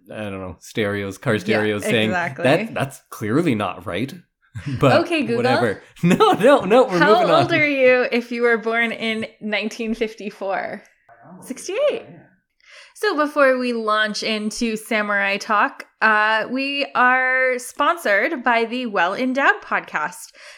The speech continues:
Speaker 2: by the Edmonton Community Foundation. It's hosted and produced by Andrew Paul and Lisa Pruden, and it explores the impact of passionate people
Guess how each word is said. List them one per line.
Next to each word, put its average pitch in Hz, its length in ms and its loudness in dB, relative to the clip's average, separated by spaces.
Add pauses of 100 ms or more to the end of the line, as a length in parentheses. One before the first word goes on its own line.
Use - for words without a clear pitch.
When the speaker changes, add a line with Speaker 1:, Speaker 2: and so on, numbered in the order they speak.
(120)
Speaker 2:
by 220 180 4
the 202 140 -6
Edmonton 302 440 -4
Community 185 460 -4
Foundation. - 800 -10
It's 214 200 -6
hosted 269 400 -2
and 294 120 -2
produced 220 480 -4
by 202 140 4
Andrew 196 380 -6
Paul 185 400 -4
and 196 200 -8
Lisa 196 260 -8
Pruden, 196 560 -10
and 208 120 -6
it 202 80 -8
explores 226 560 -4
the 226 160 -8
impact 269 380 -4
of - 160 -10
passionate 277 420 -4
people 220 520 -6